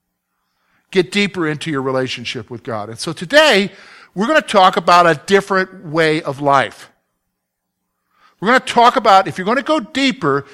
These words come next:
it's going to mean a different way of life. Now, here's the problem. As soon as I say that, I already know, because I've been there, you will already have something well up inside of you saying, "Uh-uh,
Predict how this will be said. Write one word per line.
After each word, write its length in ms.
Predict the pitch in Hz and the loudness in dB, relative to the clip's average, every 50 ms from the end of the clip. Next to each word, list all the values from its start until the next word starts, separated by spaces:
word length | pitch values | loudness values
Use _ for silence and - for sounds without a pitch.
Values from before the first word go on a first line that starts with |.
| - - | -12 -6
it's 160 | - 175 170 | -6 -6 -4
going 240 | - - 233 269 302 | -4 -2 0 0 0
to 60 | 302 | 0
mean 260 | 285 233 208 202 208 202 | 0 -2 -2 -2 0 0
a 260 | 185 180 175 147 - _ _ | 0 -2 -2 -6 -10 _ _
different 680 | - 226 247 240 - 247 240 233 226 226 - _ _ | -2 0 0 0 0 -2 -2 -2 -2 -4 -8 _ _
way 500 | 180 160 160 196 196 180 170 165 160 160 - | -12 -6 0 2 4 4 4 4 2 0 -2
of 180 | - 175 165 180 | -4 -8 -8 -4
life. 420 | 214 220 208 190 151 123 113 - | 0 2 4 4 4 2 -2 -4
Now, 140 | 175 165 165 | -2 -2 0
here's 240 | 160 185 240 247 247 | 0 0 -2 -2 -2
the 80 | - | -6
problem. 440 | 254 - - 285 294 302 233 180 151 | -8 -4 -2 0 0 0 0 -2 -6
As 80 | 143 - | -8 -8
soon 220 | - - 294 311 | -8 -8 -8 -8
as 120 | 302 254 262 | -8 -6 -6
I 140 | 247 240 | -4 -6
say 340 | 208 - - - 254 247 233 | -6 -6 -6 -6 -4 -4 -4
that, 360 | 185 147 127 127 131 151 151 - - - - - - - - | -2 -2 0 0 0 -2 -4 -8 -20 -20 -20 -20 -18 -6 -2
I 160 | 170 190 208 | 0 0 0
already 500 | - 185 208 240 285 294 285 311 277 233 | 2 2 2 2 4 2 2 0 0 -2
know, 680 | 214 202 208 208 190 160 123 107 104 113 135 165 156 _ _ _ _ _ _ _ _ | -2 0 2 4 4 4 2 0 -4 -6 -8 -10 -12 _ _ _ _ _ _ _ _
because 280 | - 170 - 202 185 214 | -8 -2 -2 0 0 0
I've 320 | 214 208 254 269 214 - | 0 0 0 0 0 -2
been 240 | 269 269 269 240 202 | -2 0 0 0 0
there, 420 | 160 135 127 127 131 143 - - - - _ _ _ _ _ _ | -2 0 0 2 2 0 0 -4 -8 -18 _ _ _ _ _ _
you 180 | 170 175 220 | -6 -4 -4
will 160 | 226 226 214 - | -2 -2 -2 -2
already 460 | - 190 220 254 285 294 302 302 240 | 0 2 2 2 2 0 -2 -2 -2
have 240 | 180 202 233 202 - | -2 -2 -2 -2 -2
something 600 | - - - 247 247 240 - 262 233 208 180 190 | -4 -6 -4 -6 -6 -6 -6 -8 -8 -8 -8 -6
well 300 | 214 214 226 240 226 220 | -4 -2 0 0 2 2
up 220 | 220 214 214 214 | 2 0 0 -2
inside 600 | 190 175 160 - - - 226 214 233 247 254 247 | -6 -6 -6 -6 -6 -2 0 0 2 2 2 0
of 140 | 220 175 156 | -2 -4 -4
you 220 | 165 160 156 151 | -6 -8 -8 -6
saying, 800 | - - - - 233 233 233 214 196 170 156 147 147 151 143 113 _ _ _ _ _ _ _ _ _ _ _ _ _ | -6 -6 -4 -2 -2 -2 0 0 0 0 0 -2 -2 -6 -8 -16 _ _ _ _ _ _ _ _ _ _ _ _ _
"Uh-uh, 560 | - 240 262 262 254 240 220 214 214 196 185 | 0 2 2 2 4 2 2 2 2 2 0